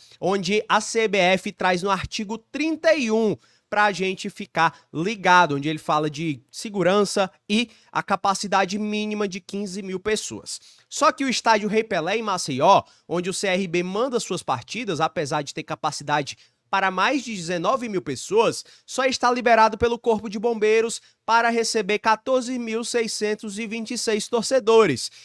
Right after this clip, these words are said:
E pela Polícia Militar, a capacidade máxima é de quatorze mil. Quatorze mil, perdão. É o que diz o documento obtivo, obtido com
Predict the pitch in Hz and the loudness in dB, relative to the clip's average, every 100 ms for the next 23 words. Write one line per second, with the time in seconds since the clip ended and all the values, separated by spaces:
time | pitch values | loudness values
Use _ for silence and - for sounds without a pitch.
0 | - 220 233 226 214 226 214 240 220 226 | -12 -4 2 2 2 -2 -4 -4 -2 -4
1 | 226 185 180 - - 175 202 196 202 - | 0 4 2 0 -8 -2 0 2 2 0
2 | 190 190 180 202 175 151 - 175 180 - | 0 0 0 -2 0 0 0 -4 -4 -2
3 | 190 180 220 226 220 - 214 208 254 175 | -2 -2 -2 -2 -2 0 0 0 -2 -2
4 | 110 _ _ - 190 - 233 220 214 180 | -4 _ _ -2 0 4 4 4 8 8
5 | 127 - 165 170 143 - _ _ 202 262 | 8 4 0 0 -2 -4 _ _ -2 -2
6 | 285 226 226 226 233 226 208 196 196 214 | -2 -6 -4 0 0 0 -2 -2 0 -2
7 | 208 - 226 190 180 - 226 240 - 214 | -2 -4 -4 -4 -8 2 2 2 -4 -2
8 | 208 208 - - 226 | -2 -2 -20 -4 -4